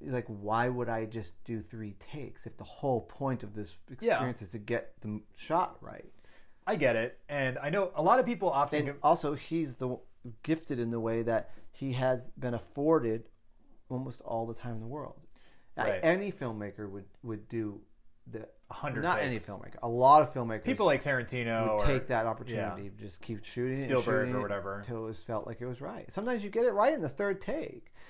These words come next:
Speaker 1: but sometimes
Speaker 2: Yeah.
Speaker 1: it doesn't happen in the third take, and you have to go fifteen or twenty times.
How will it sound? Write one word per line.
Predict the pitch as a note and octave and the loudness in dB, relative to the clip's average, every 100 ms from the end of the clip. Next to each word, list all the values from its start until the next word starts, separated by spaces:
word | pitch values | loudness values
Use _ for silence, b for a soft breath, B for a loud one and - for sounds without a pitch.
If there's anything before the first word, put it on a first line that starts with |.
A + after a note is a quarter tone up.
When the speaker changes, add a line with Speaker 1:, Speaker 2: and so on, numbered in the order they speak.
| B | B
Speaker 1:
but | C3 | -4
sometimes | F3+ A3 G#3+ | 0 2 2
Speaker 2:
Yeah. | C#3 | 0
Speaker 1:
it | - - | -8 0
doesn't | D3 A3+ A3+ - - - | 4 4 4 -6 -8 -8
happen | A2 F#2+ A2+ A2 | -6 -6 -8 -10
in | G#2+ | -10
the | A2 - - | -12 -14 -10
third | B2 | -8
take, | G#2+ G#2+ A2+ | -6 -8 -6
and | A2+ A2 | -6 -4
you | G#2+ | -4
have | C3+ | -6
to | - | -6
go | C#3 A2 | -6 -6
fifteen | - G2+ - G#2 G2 | -6 -8 -8 -12 -10
or | G2 | -12
twenty | - G2+ G#2+ | -14 -14 -12
times. | G2+ - - - - | -12 -14 -14 -16 -20